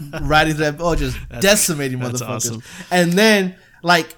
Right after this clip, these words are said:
Speaker 2: a couple hours later, I'm on YouTube and I see a video, like, a clip of somebody who's
Speaker 1: Mm-hmm.
Speaker 2: the sa-, it's the exact same thing. It's, they're decimating
Speaker 1: Fam, the
Speaker 2: motherfuckers out there.
Speaker 1: That, that kind of sandbox stuff where you can kinda make your own little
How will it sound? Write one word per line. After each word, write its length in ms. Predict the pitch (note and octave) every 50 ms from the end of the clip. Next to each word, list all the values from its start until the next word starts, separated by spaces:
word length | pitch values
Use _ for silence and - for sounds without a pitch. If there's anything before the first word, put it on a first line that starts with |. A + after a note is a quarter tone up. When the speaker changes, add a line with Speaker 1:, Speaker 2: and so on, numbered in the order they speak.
| _ _ _ _ _ -
Speaker 2:
a 60 | -
couple 240 | - G#3 G#3 F#3 G3+
hours 240 | G3 F#3 F3 E3+ F3
later, 280 | G#3 G#3 G3 F#3 F3
I'm 220 | C#3+ D3+ E3 E3+ E3+
on 100 | E3 E3
YouTube 400 | F3 F3+ F3 - F3+ E3 D3+ - C#3+
and 100 | D#3 D3+
I 120 | C#3+ C#3+
see 180 | C3 - - E3+
a 80 | D#3 C#3+
video, 460 | C#3+ D#3+ D#3+ D3+ C#3+ C#3 C3 C3 A2+
like, 180 | D3 C#3+ B2+
a 60 | B2+ B2
clip 260 | - F3 E3 D#3 C#3+
of 80 | C#3
somebody 380 | - - D3+ D3 D#3 D3 C#3+ C3+
who's 160 | C#3+ C#3 B2+
Speaker 1:
Mm-hmm. 120 | A#2+ B2+ B2+
Speaker 2:
the 60 | B2
sa-, 220 | B2 - C#3+ C#3+ -
it's 240 | D#3 C#3+ B2 - -
the 140 | D#3 - -
exact 360 | D3 C#3+ B2+ D3 C#3+ C#3 B2+
same 240 | - D#3+ C3+ B2+ B2
thing. 200 | C#3 C3 B2+ A#2
It's, 300 | A#2 D#3+ D#3+ - - -
they're 300 | - - D#3+ D#3+ D#3+ D3
decimating 720 | C#3 - - - D#3+ D#3+ D#3 - - C#3 B2+ A#2+ A2+ B2 A#2
Speaker 1:
Fam, 80 | A#2
the 80 | A2 A2
Speaker 2:
motherfuckers 320 | B2 A#2+ A2 G#2+ A2 G#2+ A2
out 160 | G#2+ G#2 -
there. 100 | - -
Speaker 1:
That, 340 | B2 - D3 D3+ E3+ C#3 B2+
that 200 | D3 D#3+ F#3 -
kind 200 | - G#3+ G#3 F#3+
of 80 | D#3+ -
sandbox 600 | - - C#3 C3+ D3 C#3+ C3+ C#3 C3+ C3 - -
stuff 360 | - - C3+ B2+ B2 - -
where 80 | B2 B2
you 100 | B2+ B2
can 140 | - C3
kinda 240 | A#2 - C#3 B2 A#2+
make 340 | A#2 A#2 A#2 B2 B2 - -
your 160 | C#3 B2+ B2
own 440 | A#2+ A#2 A#2 A#2+ A#2+ A#2 A#2 A#2 A#2+
little 460 | A#2+ A#2+ A#2+ A#2 A#2 A#2 A2+ A#2 A#2